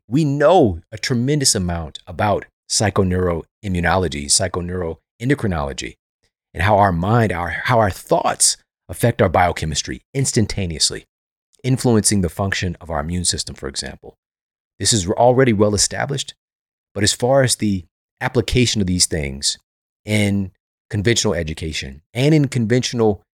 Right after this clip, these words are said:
education for the public, these things are not talked about, but it's showing up in the data. When all of this stuff kicked off over a year ago, I was raising the flag, putting up a red flag, talking about, "Hey, listen, we're getting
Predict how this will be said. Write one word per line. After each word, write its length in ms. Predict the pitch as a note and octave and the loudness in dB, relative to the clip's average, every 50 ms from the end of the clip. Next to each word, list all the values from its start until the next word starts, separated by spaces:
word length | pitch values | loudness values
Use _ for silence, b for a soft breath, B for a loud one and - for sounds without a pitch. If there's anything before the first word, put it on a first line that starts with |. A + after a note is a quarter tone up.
| _ _ - | _ _ -8
education 420 | B2 A2+ A#2+ - B2 A#2 - A2 | -4 -4 -2 0 0 0 0 -2
for 120 | - A#2 G#2+ | -4 -4 -4
the 60 | G#2 | -4
public, 520 | - - - G3+ - A2+ D2+ - - - _ _ _ _ _ _ _ _ _ - | -4 -2 -2 0 0 0 -2 -2 -6 -16 _ _ _ _ _ _ _ _ _ -8
these 340 | D#2+ G2+ A2 B2 A#2+ - - | 0 2 4 4 4 2 0
things 240 | - G#2+ G#2+ G2+ | 0 0 0 0
are 80 | F2+ E2 | -2 -4
not 220 | E2 D#2+ D#2 D#2 | -4 -6 -10 -10
talked 260 | - E2 D#2 D2+ - D2 | -10 -10 -10 -10 -10 -14
about, 320 | B1 A#1+ - - _ _ _ _ - | -14 -14 -16 -16 _ _ _ _ -2
but 260 | B2+ D#3 D#3+ - _ | 0 0 0 0 _
it's 140 | - A2 - | -12 -6 -4
showing 300 | - - B2 A#2 A2+ A2+ | -2 2 2 2 4 2
up 100 | G#2+ G2 | 2 0
in 80 | G2+ F2+ | 0 -2
the 60 | E2+ | -2
data. 320 | D#2 F#2 E2+ C#2+ C2 - - _ _ _ _ _ _ _ - | 0 -2 -2 -2 -4 -10 -12 _ _ _ _ _ _ _ -10
When 140 | F#2 F2+ F#2+ | -6 -2 2
all 180 | G#2+ C3 E3+ | 4 4 4
of 80 | F3+ D#3 | 6 4
this 140 | F3 E3+ - | 4 2 4
stuff 240 | - D#3+ D3+ - | 2 2 0 2
kicked 240 | - D#3+ C#3 - - | 2 0 0 2 2
off 360 | A#2 G#2+ G2 F#2+ F#2+ G2 - - _ _ _ _ _ - | 4 6 6 6 6 4 0 -12 _ _ _ _ _ -4
over 220 | F#2+ A2 A#2 C#3+ | -2 2 4 4
a 60 | D#3 | 4
year 200 | D3+ D3+ D#3+ D#3+ | 4 6 6 6
ago, 440 | C3+ A2 F#2+ F#2+ E2+ D#2+ D#2+ E2 - _ _ _ _ _ - | 6 4 4 2 2 2 0 -2 -6 _ _ _ _ _ -8
I 40 | E2 | -6
was 160 | D#2+ D2+ C#2+ | -6 -6 -4
raising 640 | D#2 F2+ G#2+ C3 C#3+ C#3+ B2 - C#3 C#3 C#3+ C3+ A#2+ | 0 4 6 6 6 6 6 4 2 2 2 -2 -2
the 100 | A#2+ A#2+ | 0 0
flag, 680 | A2 - - C3 C3+ B2+ A2+ G2 F2+ E2 D#2+ C#2+ C#2 - _ _ _ _ _ _ - | 0 0 2 4 4 4 4 4 2 0 -2 -4 -8 -14 _ _ _ _ _ _ -4
putting 180 | A#2+ C3+ D#3 | 0 2 2
up 80 | E3 D3 | 2 2
a 60 | D3+ | 4
red 240 | C#3+ D#3+ D#3 D3 - | 2 4 2 2 2
flag, 240 | D#3+ D#3+ C#3 B2 A2+ | 2 2 4 4 4
talking 240 | C3 B2 B2 C3 A#2+ | 2 0 0 2 4
about, 180 | G#2+ G2 F#2 | 4 4 4
"Hey, 140 | A#2 C3 A#2+ | 4 2 0
listen, 340 | A2+ C3 C#3 - - F#2+ F#2+ | 2 0 0 2 0 0 -2
we're 100 | A2 C#3+ | -2 -4
getting 320 | - - D#3 A2+ F#2+ F2+ | -2 -2 -2 -2 -2 -6